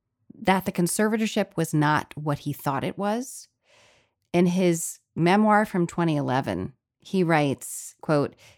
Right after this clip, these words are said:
"They explained to me that conservatorship means pretty much the exact same thing as adoptive parents,"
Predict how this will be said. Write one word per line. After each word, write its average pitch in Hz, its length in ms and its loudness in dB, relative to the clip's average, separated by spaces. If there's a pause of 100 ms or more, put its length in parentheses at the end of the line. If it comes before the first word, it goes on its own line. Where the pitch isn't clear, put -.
"They 160 80 2
explained 214 440 0
to 214 80 0
me 185 440 6 (240)
that 151 160 -6
conservatorship 196 720 -2
means 139 260 -2
pretty 208 240 -2
much 180 240 2
the 143 120 -2
exact 143 360 -2
same 170 220 0
thing 147 320 -2
as 139 160 -6
adoptive 120 580 -6
parents," - 640 -12